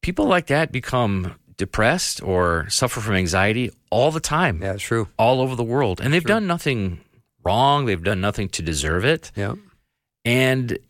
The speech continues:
Speaker 1: it, it, I mean, sometimes it just happens. It's, it's really, it, it's really similar to getting some sort of a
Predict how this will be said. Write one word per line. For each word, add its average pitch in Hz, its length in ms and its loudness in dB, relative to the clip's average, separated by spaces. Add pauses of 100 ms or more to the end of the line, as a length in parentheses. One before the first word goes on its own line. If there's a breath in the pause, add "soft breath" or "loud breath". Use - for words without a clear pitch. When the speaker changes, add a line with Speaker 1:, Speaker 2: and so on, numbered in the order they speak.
(320)
Speaker 1:
it, - 200 -6
it, - 200 -2
I - 40 -2
mean, 139 160 2
sometimes 160 380 2
it 147 40 -4
just 131 180 0
happens. 104 680 -2 (580)
It's, - 180 -2 (840)
it's 123 140 0
really, 151 480 4 (960)
it, - 220 0
it's 147 140 0
really 180 260 4
similar 131 440 2
to - 160 -6
getting 101 500 0
some 104 300 0
sort 104 280 0
of 87 100 0
a 85 320 -2